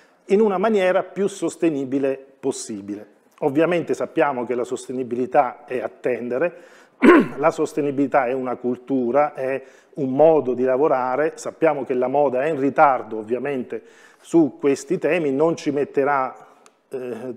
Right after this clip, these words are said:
diciamo, eh, un anno, non ci metterà tempi brevi a realizzare quelli che saranno dei prodotti veramente, eh,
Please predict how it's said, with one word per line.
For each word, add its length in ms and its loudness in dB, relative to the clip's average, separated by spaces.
diciamo, 640 -4
eh, 60 -6
un 320 -2
anno, 500 -2
non 240 -8
ci 100 -12
metterà 380 0
tempi 300 -4
brevi 420 -2
a 140 0
realizzare 760 -4
quelli 260 0
che 100 -4
saranno 360 -4
dei 140 -2
prodotti 460 0
veramente, 880 -4
eh, 640 -2